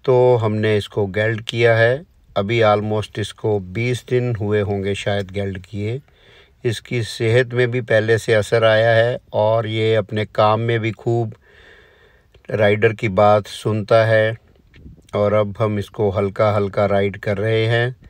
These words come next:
ताकि ये एक अच्छा राइडिंग का घोड़ा बन पाए। और ये घोड़ा approximately साढ़े पाँच छः साल का हो गया, आज तक इससे कोई भी घोड़ी मेट नहीं हुई।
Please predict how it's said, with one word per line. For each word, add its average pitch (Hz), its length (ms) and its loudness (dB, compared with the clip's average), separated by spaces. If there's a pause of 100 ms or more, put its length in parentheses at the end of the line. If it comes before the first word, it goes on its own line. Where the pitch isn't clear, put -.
(580)
ताकि 123 640 4 (360)
ये 110 340 -2
एक 110 220 -2
अच्छा 113 280 0
राइडिंग 101 420 0
का 101 120 -2
घोड़ा 101 320 0
बन 104 260 -4
पाए। 107 340 -4 (1500)
और 143 160 6
ये 147 180 -2
घोड़ा 127 440 6
approximately 123 1000 -2
साढ़े 110 400 0
पाँच 110 320 -2
छः 113 160 0
साल 104 300 2
का 107 100 0
हो 104 180 2
गया, 107 160 2
आज 110 380 0
तक 127 220 -2
इससे 127 380 -2
कोई 127 320 0
भी 135 120 -4
घोड़ी 107 300 0
मेट 98 300 -2
नहीं 101 240 -4
हुई। 101 240 -8